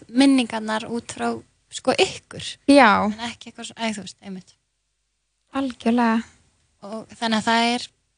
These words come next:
Speaker 1: Laugavegurinn um helgina og það
Speaker 2: Já.
Speaker 1: er maraþon í,
Speaker 2: <laughs> Í
Speaker 1: hérna,
Speaker 2: ágúst.
Speaker 1: ágúst. Og
Speaker 2: Þann-
Speaker 1: hvað er annars á, hérna,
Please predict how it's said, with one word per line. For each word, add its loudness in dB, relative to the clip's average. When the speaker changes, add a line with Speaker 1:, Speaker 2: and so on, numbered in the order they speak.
Speaker 1:
Laugavegurinn 4
um -2
helgina -12
og -16
það 8
Speaker 2:
Já. 8
Speaker 1:
er 2
maraþon -6
í, -4
Speaker 2:
<laughs> -8
Í 0
Speaker 1:
hérna, 6
Speaker 2:
ágúst. 2
Speaker 1:
ágúst. -4
Og -12
Speaker 2:
Þann- -4
Speaker 1:
hvað 0
er -4
annars -8
á, -6
hérna, -8